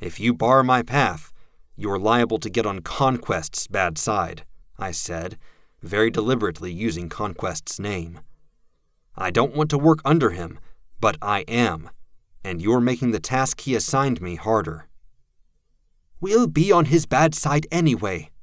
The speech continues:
one of the older Sisters of the Torch told me. "You're standing against him." "And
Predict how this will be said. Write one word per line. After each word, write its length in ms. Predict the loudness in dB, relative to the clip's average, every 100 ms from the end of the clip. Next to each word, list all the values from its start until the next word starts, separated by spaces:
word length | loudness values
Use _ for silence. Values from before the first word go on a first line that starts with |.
| -8
one 180 | -6 -4
of 120 | -6
the 100 | -8
older 280 | -6 -6 -4
Sisters 400 | -4 -4 -6 -8
of 100 | -8
the 80 |
Torch 340 | -8 -8 -8 -6
told 260 | -4 -4
me. 220 | -6 -12 -12 -20 _ -20 _ _ _ _ _ -8
"You're 280 | 0 2 2
standing 480 | 2 2 2 2 -2
against 440 | -4 -4 -4 -8
him." 240 | -10 -12 -18 -20 -20 _ _ _ _ 0
"And 340 | 2 2 0